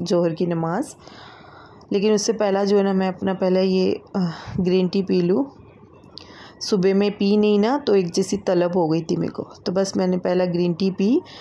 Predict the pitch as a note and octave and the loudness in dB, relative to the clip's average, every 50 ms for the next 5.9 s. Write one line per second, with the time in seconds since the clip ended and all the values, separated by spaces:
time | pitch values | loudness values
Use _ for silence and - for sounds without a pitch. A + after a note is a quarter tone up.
0 | - - - - - - F#3+ F3+ F3+ F3 F3 F3 F3 F3 - F#3+ F#3 F#3+ F#3+ F#3 | -20 -20 -20 -20 -10 -6 -2 -2 0 0 0 -2 -2 -2 -4 -2 -2 -2 -2 -2
1 | - F#3+ F3+ F3+ F3 - - G3 F#3 F3 F3 F3 F3 E3+ E3 F3+ F3+ F#3+ A3 C4+ | 0 0 0 0 -2 -4 -2 -2 0 0 0 0 -2 -2 0 0 0 0 0 -2
2 | C#4 - - - - - F3+ F3+ F3+ F3+ F3+ F3+ F#3 G#3+ A#3 A3 A3 A3 F#3+ F#3 | -4 -6 -12 -14 -8 -4 0 0 0 0 0 0 0 0 0 0 0 2 2 2
3 | F3+ E3+ F3+ F3+ F#3 F3+ - G3 F3+ D#3+ D#3+ E3+ E3+ E3 E3 E3+ F3 F#3 - - | 2 2 0 0 -2 -2 -2 -2 -2 0 0 -2 -2 -2 -2 -2 -2 -4 -4 -4
4 | F3+ F3 F#3 F3+ F#3+ G3 F#3 - A3 G#3+ G#3 F#3+ F#3 F3 F3 F3 G3 F#3+ - G3 | -2 0 2 2 2 0 0 0 0 0 2 0 0 -2 -2 -2 -4 -2 -2 -2
5 | F#3+ G3+ G#3+ - G#3+ F#3 - G3 G3 F#3 F#3+ F#3+ F#3+ G3 G3 G3+ A#3 | -2 -2 -2 -4 -6 -2 0 0 2 2 2 2 2 2 2 0 0